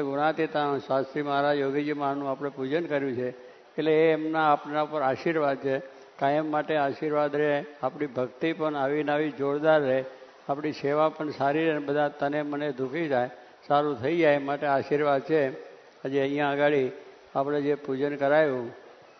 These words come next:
એ અમારા મધુર વદન ને પ્રિય વદન, બે વદન એ વદન આયા છે. એટલે વિધિ પણ બહુ સારી રીતે કરાઈ, બ્રાહ્મણ કરે એના કરતાં પણ સારી છે. પણ હવે એવું કહેવાય નહીં, બ્રાહ્મણને ખોટું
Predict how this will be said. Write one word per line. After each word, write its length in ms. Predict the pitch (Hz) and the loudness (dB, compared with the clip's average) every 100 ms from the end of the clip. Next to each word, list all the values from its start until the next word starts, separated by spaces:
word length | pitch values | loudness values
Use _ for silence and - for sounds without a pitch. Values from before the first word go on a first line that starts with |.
| - - - - | -20 -20 -12 -2
એ 60 | 147 | 0
અમારા 440 | 139 139 143 139 139 - - - - - 180 175 175 190 214 190 180 - - 262 254 208 202 147 | 0 2 2 2 -2 -10 -20 -20 -20 -20 -20 -20 -18 -18 -16 -18 -20 -20 -18 -16 -16 -16 -14 -6
મધુર 340 | 131 135 160 156 | -4 0 2 2
વદન 240 | 147 147 147 | 0 0 -2
ને 100 | 147 | -2
પ્રિય 320 | 156 156 151 | 0 2 4
વદન, 320 | 139 123 113 101 - - - - - 139 | 2 0 -4 -6 -14 -20 -20 -20 -6 4
બે 100 | 151 151 | 6 6
વદન 260 | 143 147 151 | 4 2 2
એ 80 | 147 | 2
વદન 320 | 143 143 143 | 2 2 2
આયા 400 | 135 147 156 120 | 2 4 2 2
છે. 140 | 120 101 - - - - - - - | -2 -2 -10 -20 -20 -20 -20 -8 -2
એટલે 200 | 147 147 | 2 2
વિધિ 300 | 139 131 147 156 | 2 2 4 4
પણ 180 | 147 151 147 | 2 -2 0
બહુ 100 | 151 | -2
સારી 360 | - 135 143 151 | 2 2 2 0
રીતે 140 | 151 135 | -2 0
કરાઈ, 440 | 147 165 147 135 139 - - - - - | 2 4 4 0 -4 -12 -20 -20 -20 -8
બ્રાહ્મણ 440 | 120 131 135 151 147 | -2 0 0 -4 0
કરે 280 | 147 151 147 185 - - - - - | 2 4 2 -2 -10 -20 -20 -8 -2
એના 220 | 147 147 | 0 0
કરતાં 300 | 139 135 139 | 0 -2 -4
પણ 160 | 135 120 | -4 0
સારી 400 | 131 147 170 127 | 2 4 2 2
છે. 140 | 127 131 - - - - | 0 -2 -8 -18 -20 -6
પણ 160 | 135 135 | 0 2
હવે 120 | 143 | 2
એવું 140 | 143 143 | 0 0
કહેવાય 240 | 143 151 | 2 2
નહીં, 120 | 165 139 | 0 0
બ્રાહ્મણને 400 | 135 131 139 147 | 0 0 -2 -2
ખોટું 320 | - 139 170 | -2 -4 0